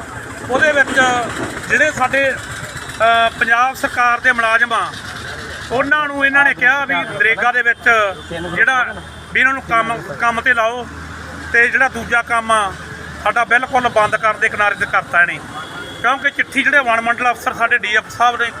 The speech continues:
ਕੱਢੀ ਆ, ਉਹਦੇ ਵਿੱਚ ਇਹਨਾਂ ਨੇ ਇਹ ਲਿਖਿਆ ਵੀ ਜਿਹੜੇ ਸਕਿਲਡ ਤੇ ਅਨਸਕਿਲਡ ਲੇਬਰ ਆ,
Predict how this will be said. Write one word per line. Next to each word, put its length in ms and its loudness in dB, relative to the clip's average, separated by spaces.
ਕੱਢੀ 280 2
ਆ, 180 2
ਉਹਦੇ 200 6
ਵਿੱਚ 180 2
ਇਹਨਾਂ 160 2
ਨੇ 140 6
ਇਹ 60 4
ਲਿਖਿਆ 440 2
ਵੀ 440 2
ਜਿਹੜੇ 380 2
ਸਕਿਲਡ 380 0
ਤੇ 120 2
ਅਨਸਕਿਲਡ 420 0
ਲੇਬਰ 280 2
ਆ, 240 0